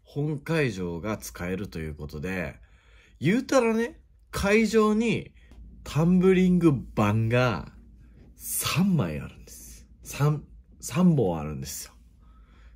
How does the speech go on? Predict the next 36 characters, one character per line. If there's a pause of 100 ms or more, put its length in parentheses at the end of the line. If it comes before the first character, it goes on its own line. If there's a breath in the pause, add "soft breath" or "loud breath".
(120)
す
ご
く
な
い？ (220)
ま
ず
そ
の
時
点
で。 (1400 soft breath)
三
個
あ
ん
だ
よ、
あ
ん
な
な
っ (120)
け
え
の
が。 (1120 loud breath)
っ (260 loud breath)
て
い
う
く
ら
い、 (520)
す
っ